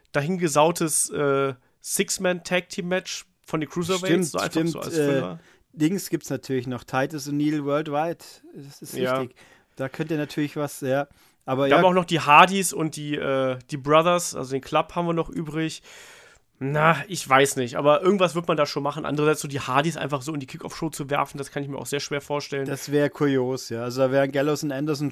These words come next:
Speaker 2: könnte ich mir schon eher vorstellen, weil mit denen fällt ihnen ja auch nichts Besseres ein. Dann kann man sie auch in die,
Speaker 1: <laughs>
Speaker 2: in die Kickoff-Show reinstecken.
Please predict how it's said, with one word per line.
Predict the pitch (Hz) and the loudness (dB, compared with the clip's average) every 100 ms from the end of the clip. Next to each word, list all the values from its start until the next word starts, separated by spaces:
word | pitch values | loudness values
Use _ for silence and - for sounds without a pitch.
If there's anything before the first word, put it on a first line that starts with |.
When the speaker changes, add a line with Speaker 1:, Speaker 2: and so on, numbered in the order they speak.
| - - | -6 -8
Speaker 2:
könnte | - 156 | -4 -2
ich | 147 | -2
mir | 151 | -4
schon | 147 | -4
eher | 135 147 | 0 0
vorstellen, | 143 135 127 135 123 | 2 0 0 -4 -6
weil | 127 | -4
mit | 127 127 | -6 -4
denen | 135 143 | -4 -4
fällt | 147 135 | -6 -6
ihnen | 135 | -4
ja | 131 | -4
auch | 131 | -6
nichts | 139 | -8
Besseres | - 117 123 123 | -10 -10 -10 -10
ein. | 117 139 - - _ _ _ | -8 -10 -12 -20 _ _ _
Dann | 131 | -10
kann | 123 135 | -4 -2
man | 135 | 2
sie | 143 | 2
auch | 139 | 2
in | 143 139 | 0 -4
die, | 135 135 | -6 -6
Speaker 1:
<laughs> | |
Speaker 2:
in | 147 135 | -6 -6
die | |
Kickoff-Show | 123 - 139 123 - 117 | -8 -6 -4 -4 -6 -6
reinstecken. | 117 117 - 117 | -8 -12 -12 -12